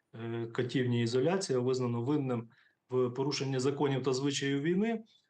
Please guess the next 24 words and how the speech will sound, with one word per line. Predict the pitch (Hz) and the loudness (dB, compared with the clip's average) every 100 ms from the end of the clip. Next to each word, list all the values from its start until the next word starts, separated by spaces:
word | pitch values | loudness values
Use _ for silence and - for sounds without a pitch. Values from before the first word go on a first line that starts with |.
| - | -12
а | 123 | -6
також | 160 160 143 | -4 -2 0
участі | 160 156 131 - | 0 -2 -4 -4
в | 131 | -4
терористичній | 131 131 131 - 190 170 | -2 -2 -2 -2 -2 0
організації | 151 135 139 139 139 139 123 | 0 0 -2 0 -2 -2 -2
та | 123 | 0
участі | 135 143 - 127 | -2 -2 -6 -4
в | |
непередбачених | 123 120 123 123 127 131 123 107 | -4 -4 -4 -4 -4 -4 -6 -6
законом | 117 127 127 117 | -6 -4 -2 -2
збройних | 110 123 117 117 | -2 -2 -2 -4
формуваннях. | 120 120 113 107 101 110 _ - - - - - _ _ _ _ 123 | -4 -2 -2 -2 -2 -6 _ -20 -20 -20 -20 -20 _ _ _ _ -4
Е, | 123 123 | 0 2
йому | 147 190 | 2 2
призначено | 175 175 175 165 160 | 2 2 2 2 0
покарання | 165 170 202 220 196 165 - | 0 2 2 2 2 0 -4
п'ятнадцять | - 147 156 151 | -8 -4 -2 -2
років | 147 147 135 | 0 0 -2
позбавлення | - 127 139 131 127 123 | -2 -2 0 0 0 -2
волі | 131 196 196 160 127 - - | -2 0 0 -2 -6 -14 -16
з | 113 120 135 | -10 -4 -2
конфіскацією | 131 127 123 127 - 139 - 123 123 | -2 -2 -4 -4 -2 -2 0 0 2
майна, | 123 127 151 190 156 | 0 0 0 0 -2